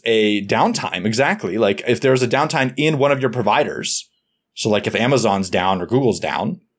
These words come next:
whatever you're using as your server, or it will be able to contact the right person on the team that will be responsible for the thing that's down.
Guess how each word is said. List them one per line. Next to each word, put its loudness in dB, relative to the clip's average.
whatever 0
you're 2
using 2
as -4
your -6
server, 0
or 4
it -4
will 0
be 4
able 2
to 0
contact 0
the 0
right 0
person 0
on 2
the 2
team 0
that 0
will 2
be 2
responsible 2
for -2
the 4
thing 0
that's 0
down. -4